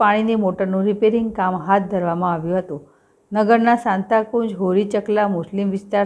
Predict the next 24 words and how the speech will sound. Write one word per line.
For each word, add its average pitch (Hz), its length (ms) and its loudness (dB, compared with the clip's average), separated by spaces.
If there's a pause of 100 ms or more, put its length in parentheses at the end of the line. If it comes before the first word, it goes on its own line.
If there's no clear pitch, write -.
સહિત 180 400 -4
અન્ય 208 300 0
વિસ્તારોને 185 520 -4 (540)
પાલિકા 233 460 4
દ્વારા 196 360 2
આપવામાં 208 480 0
આવતું 185 380 -4
પાણી 185 320 -2
બંધ 180 320 0
થતાં 165 420 -2
પાણી 208 320 4
ભરવા 196 320 4
માટે 190 180 -2 (140)
મહિલાઓને 170 560 -2 (440)
આમ 208 220 2 (120)
તેમ 220 180 0
ભટકવાનો 196 500 0 (120)
વારો 165 200 2 (100)
આવ્યો 170 260 0
હતો. 151 180 -6 (480)
પાણીની 226 480 4
વિકટ 214 300 -2
સમસ્યા 202 500 0
સર્જાતા 190 500 2